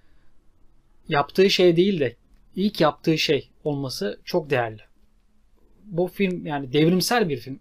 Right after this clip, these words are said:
Hiçbir film, sinema tarihinde neredeyse hiçbir film, benim için iki bin birde mesela aynı boyuttadır. Bir bilim kurgu filmi için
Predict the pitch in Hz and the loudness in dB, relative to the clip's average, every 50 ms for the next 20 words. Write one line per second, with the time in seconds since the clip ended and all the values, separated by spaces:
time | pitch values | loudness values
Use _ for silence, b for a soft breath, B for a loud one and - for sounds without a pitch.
0 | _ _ _ - - 240 - - - - 277 247 214 - 170 160 175 - _ _ | _ _ _ -4 -2 -2 -2 -2 -2 -2 -2 -2 -4 -6 -6 -8 -8 -10 _ _
1 | _ _ _ _ _ _ _ _ _ _ - - - 165 175 185 180 180 - 147 | _ _ _ _ _ _ _ _ _ _ -6 -2 0 2 2 2 0 0 0 0
2 | 139 127 131 127 127 131 143 165 175 170 147 147 139 139 - 156 - - - 160 | 0 0 -2 -4 -6 -4 -2 0 0 2 0 0 -2 -4 -8 -12 -10 -8 -8 -8
3 | 151 - 135 131 135 147 160 160 - - 160 160 160 - - _ _ _ _ - | -8 -6 -6 -6 -4 -4 -4 -4 -4 -6 -8 -8 -10 -12 -20 _ _ _ _ -12
4 | 160 - 175 165 165 160 156 170 160 151 143 127 127 117 - 135 135 135 139 139 | -6 0 2 4 4 6 6 4 4 4 0 -6 -6 -8 -10 -10 -8 -6 -4 -4
5 | 139 139 120 120 117 - - 131 120 120 123 139 147 139 143 147 143 143 - 156 | -4 -4 -6 -8 -10 -8 -10 -12 -12 -12 -14 -12 -8 -6 -6 -6 -6 -6 -8 -8
6 | 143 143 139 - 156 147 143 139 135 - 147 143 | -8 -8 -10 -10 -8 -8 -8 -8 -8 -8 -8 -10